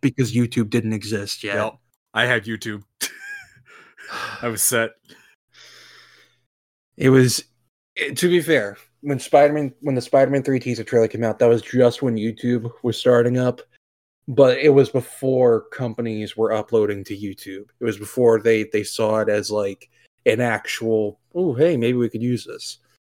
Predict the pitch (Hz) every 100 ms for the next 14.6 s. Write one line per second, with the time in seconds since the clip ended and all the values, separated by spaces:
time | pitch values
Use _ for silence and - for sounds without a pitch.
0 | _ _ _ _ - 110 - 101 101 113
1 | 113 101 _ _ _ _ _ - 123 117
2 | 131 110 107 _ _ - - - _ _
3 | _ _ _ 117 113 98 - _ _ _
4 | _ _ 113 107 95 _ _ _ _ _
5 | _ - - - _ _ _ _ _ _
6 | _ - 110 113 - 117 117 120 110 107
7 | - _ - 113 110 - 117 107 104 -
8 | 104 104 101 - 107 98 98 98 - 98
9 | 104 104 98 _ _ _ _ _ - 98
10 | 87 104 101 95 98 _ _ _ - 127
11 | 135 139 135 107 131 117 110 - 120 113
12 | 107 107 104 101 98 98 95 95 95 92
13 | 90 92 - _ _ _ _ _ - -
14 | 110 104 101 101 98